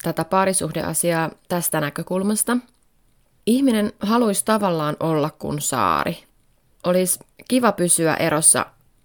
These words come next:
kaikesta siitä ikävästä, mitä muut ihmiset tuo tullessaan. Toisaalta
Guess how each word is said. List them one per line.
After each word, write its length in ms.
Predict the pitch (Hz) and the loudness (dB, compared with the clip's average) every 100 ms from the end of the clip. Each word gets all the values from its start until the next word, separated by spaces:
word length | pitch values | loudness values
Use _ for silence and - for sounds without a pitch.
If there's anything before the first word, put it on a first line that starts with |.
| _ _ - | _ _ -6
kaikesta 500 | 175 165 160 160 143 | 0 0 0 -2 -2
siitä 320 | 156 156 - - | 0 0 -2 -2
ikävästä, 680 | 175 151 87 180 - - 160 - | 0 2 0 0 -2 -4 -6 -6
mitä 240 | 165 156 | -4 -2
muut 280 | 156 156 - | -2 -2 -2
ihmiset 500 | 156 160 156 143 - | -4 -4 -6 -8 -6
tuo 180 | 151 139 | -4 -4
tullessaan. 720 | 147 143 147 180 - 220 240 - _ _ _ _ _ _ _ _ - | -4 -2 -2 -2 -2 -2 -2 -6 _ _ _ _ _ _ _ _ 4
Toisaalta 600 | 240 247 190 156 160 | 6 6 4 4 0